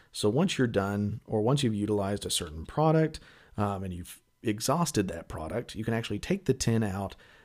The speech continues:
um, after you pay the <laughs> upfront cost for the, um, actual container it comes in, and then the little tray that the actual cologne sits in that you can remove.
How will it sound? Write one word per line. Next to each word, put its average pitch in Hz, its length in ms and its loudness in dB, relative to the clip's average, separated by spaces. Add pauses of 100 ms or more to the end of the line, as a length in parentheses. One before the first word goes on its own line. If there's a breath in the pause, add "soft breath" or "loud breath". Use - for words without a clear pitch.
(120)
um, 104 240 0
after 131 260 2
you 113 140 4
pay 110 280 2
the 104 160 0
<laughs> - 80 0
upfront - 380 2
cost 147 400 -2
for 104 320 4
the, 98 320 -4 (340 soft breath)
um, 90 280 -4
actual 98 260 -6
container 107 560 -2
it - 140 -18
comes 143 340 2
in, 123 200 4
and 101 120 0
then 101 120 -2
the 90 80 -6
little 98 260 0
tray 123 420 4
that 107 200 -2
the 104 200 -6
actual - 320 -6
cologne 87 400 -6
sits 143 320 0
in 131 60 2
that 107 100 0
you 95 100 -6
can - 140 -8
remove. 165 580 0